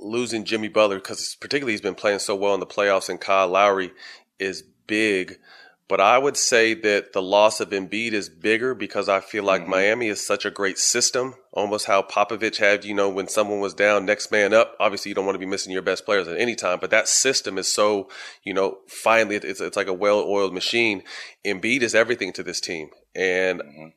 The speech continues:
Speaker 1: I feel like, obviously, Maxi's been playing his ass off. Uh, Tobias Harris has been playing well, but again, I think you hit it. James Harden has to step up, and I think this is a perfect opportunity, uh, for him to step up. It's gonna be his show. But one thing you know about Miami is they're gonna run a hell of a,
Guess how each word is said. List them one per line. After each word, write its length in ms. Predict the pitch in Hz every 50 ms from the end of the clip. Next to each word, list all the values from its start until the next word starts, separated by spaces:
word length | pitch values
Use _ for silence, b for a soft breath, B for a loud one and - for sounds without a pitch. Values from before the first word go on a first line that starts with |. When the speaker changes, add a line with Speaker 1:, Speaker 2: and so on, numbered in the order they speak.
| -
Speaker 1:
I 100 | - 95
feel 240 | - - - 113 104
like, 260 | 101 101 98 98 95 -
obviously, 400 | 98 110 113 120 117 - 110 98
Maxi's 440 | 95 101 110 117 - - 117 98
been 140 | - 104 98 -
playing 280 | - 110 101 101 98
his 100 | 98 90
ass 300 | 90 101 107 104 101 -
off. 320 | 107 101 101 101 98 - - B B B B B B B B -
Uh, 400 | 90 95 92 90 90 87 82 - - - -
Tobias 380 | - - 104 104 110 107 104
Harris 280 | - 110 107 107 104 -
has 100 | 107 92
been 160 | 101 104 95
playing 300 | - - 104 101 101 92
well, 200 | 101 101 101 98
but 340 | 92 95 98 95 90 - -
again, 240 | 98 92 101 98 95
I 80 | 95
think 220 | - - 101 92 -
you 80 | 98
hit 160 | 92 107 104
it. 140 | 95 80 71
James 300 | - 104 104 110 107 104
Harden 220 | 110 104 117 123 110
has 100 | 101 95
to 60 | - 95
step 280 | - - 95 92 -
up, 220 | 98 95 - - - -
and 80 | 87
I 80 | 90 92
think 180 | - 101 92 90
this 180 | 98 95 -
is 80 | 90 92
a 60 | 90
perfect 320 | - - 101 98 104 95
opportunity, 640 | 95 95 - 90 - - 113 107 104 101 107 107 107 - B B B B B B B B -
uh, 160 | 92 101 95
for 280 | - - - 113 117 120
him 160 | 127 120 117
to 40 | 117
step 320 | - - 131 120 - -
up. 200 | 123 127 - -
It's 160 | 82 92 90 -
gonna 200 | - 104 107 107
be 160 | - 110 104
his 160 | 107 107 98
show. 400 | - - 107 104 104 107 117 - B B B B B B
But 120 | - 98
one 120 | 98 113 117
thing 140 | 110 120 117
you 80 | 120
know 80 | 113 113
about 220 | 110 107 107 101
Miami 380 | 104 104 101 110 123 127 117 110
is 100 | 98 98
they're 100 | 107 107
gonna 120 | 113 101
run 160 | 98 98 92
a 60 | 90 85
hell 220 | - 95 101 104
of 100 | 104 95
a, 80 | 101